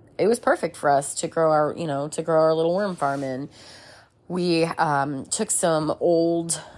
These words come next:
um, pipes, and, uh, I used the welder, and I welded some fittings on the end of it, and we made a pallet breaker.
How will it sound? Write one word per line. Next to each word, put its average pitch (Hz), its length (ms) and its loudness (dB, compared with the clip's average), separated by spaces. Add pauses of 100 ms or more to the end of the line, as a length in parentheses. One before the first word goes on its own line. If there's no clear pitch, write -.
(140)
um, 143 460 -12
pipes, - 640 -2
and, 151 640 -4
uh, - 320 -8
I 151 100 -4
used 156 300 -2
the 139 80 -4
welder, 180 560 2 (360)
and 151 280 -2
I 135 160 0
welded 147 400 -2
some 127 160 -6
fittings 196 400 -2
on 180 100 2
the 165 120 0
end 165 120 -2
of 165 80 -2
it, 160 180 0
and 151 100 -8
we 143 80 -4
made 135 180 -4
a 123 60 -4
pallet 160 560 -2
breaker. 220 500 0